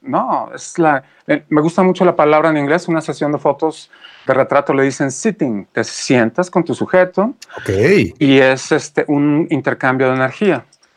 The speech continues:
Speaker 1: En Tantra, que ahora estudio Tantra, pues es un, o sea, hasta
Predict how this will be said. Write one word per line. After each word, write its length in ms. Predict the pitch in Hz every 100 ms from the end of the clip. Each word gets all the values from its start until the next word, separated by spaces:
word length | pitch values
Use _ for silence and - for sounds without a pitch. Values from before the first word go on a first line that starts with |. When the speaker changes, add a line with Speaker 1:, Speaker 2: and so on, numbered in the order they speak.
| _
Speaker 1:
En 180 | 123 117
Tantra, 360 | 156 135 135 165
que 100 | 143
ahora 140 | 135
estudio 260 | 135 135 139
Tantra, 560 | 147 135 147 143 127 - - - - - -
pues 200 | 120 113
es 180 | 113 -
un, 240 | 160 - -
o 60 | 113
sea, 260 | 107 110
hasta 640 | 107 117 104 - 110 107